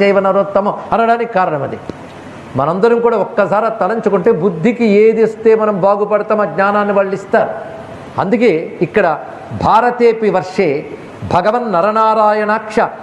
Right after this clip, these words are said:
ఆకల్పాంతముపచిత ధర్మ జ్ఞాన వైరాగ్యేశ్వర్యోపశమో పరమాత్మోపలంబనం అనుగ్రహయాత్ ఆత్మవతామనుకంపయా తపో వ్యక్త గతిశ్చరతి." ఒక్క వాక్యంలో నరనారాయణులు అంటే ఏంటో చెప్పారండి.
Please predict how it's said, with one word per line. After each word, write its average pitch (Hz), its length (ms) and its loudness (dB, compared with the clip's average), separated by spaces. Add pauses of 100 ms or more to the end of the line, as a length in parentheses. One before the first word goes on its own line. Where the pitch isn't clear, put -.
(160)
ఆకల్పాంతముపచిత 220 1600 2
ధర్మ 208 420 0
జ్ఞాన 208 540 0
వైరాగ్యేశ్వర్యోపశమో 208 1700 2
పరమాత్మోపలంబనం 202 1300 0
అనుగ్రహయాత్ 190 680 0 (580)
ఆత్మవతామనుకంపయా 202 1400 2 (280)
తపో 202 340 2
వ్యక్త 175 480 0
గతిశ్చరతి." 160 1040 -2 (440)
ఒక్క - 220 -4
వాక్యంలో 196 600 0
నరనారాయణులు 175 720 0
అంటే 160 240 2
ఏంటో 151 160 0
చెప్పారండి. 127 440 -2